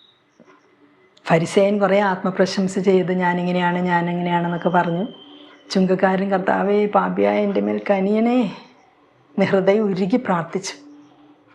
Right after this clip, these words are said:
എന്നിട്ട് പറയുന്നുണ്ട്, ഈ ചുങ്കക്കാരനാണ് ഫരിസേയനേക്കാൾ നീതീകരിക്കപ്പെട്ടവനായി പോയത്.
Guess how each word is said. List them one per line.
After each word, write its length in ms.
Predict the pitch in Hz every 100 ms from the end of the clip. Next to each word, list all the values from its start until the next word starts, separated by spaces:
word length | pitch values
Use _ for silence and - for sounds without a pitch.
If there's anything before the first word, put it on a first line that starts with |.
| -
എന്നിട്ട് 200 | 185 185
പറയുന്നുണ്ട്, 480 | 185 180 185 180 175
ഈ 60 |
ചുങ്കക്കാരനാണ് 1040 | 170 185 175 185 190 185 185 190 175 175 233
ഫരിസേയനേക്കാൾ 1000 | 190 180 - 175 175 175 175 208 320 - - - _ -
നീതീകരിക്കപ്പെട്ടവനായി 1400 | 180 190 208 208 247 269 269 277 285 254 247 196 175 170
പോയത്. 560 | 170 165 160 160 -